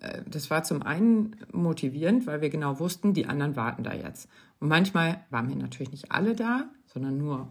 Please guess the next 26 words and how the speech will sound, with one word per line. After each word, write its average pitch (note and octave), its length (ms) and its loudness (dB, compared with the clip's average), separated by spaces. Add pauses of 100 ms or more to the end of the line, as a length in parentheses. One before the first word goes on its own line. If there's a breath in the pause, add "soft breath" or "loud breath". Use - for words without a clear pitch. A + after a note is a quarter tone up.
keine B2+ 280 -6
Ahnung, G#3+ 320 0
zwei, A#2 220 -6
drei D3 320 0
oder A3+ 160 4
so. B3 240 2 (320 loud breath)
Und - 80 -2
du C#3+ 40 0
weißt D#3+ 200 6
halt D#3+ 160 2
genau, F3 400 4 (180 loud breath)
ey, C#3+ 460 2
eine E3+ 260 8
steht E3 300 2
da D3 40 2
jetzt C3+ 300 0
irgendwo E3+ 400 8
alleine, C3+ 480 4
wenn C#3+ 120 2
du D#3 100 2
nicht D3 220 -2
kommst. - 520 -2 (400)
Also D3 520 2
Arsch C#3+ 320 0
hoch, D3 280 0
los. A#2+ 400 -2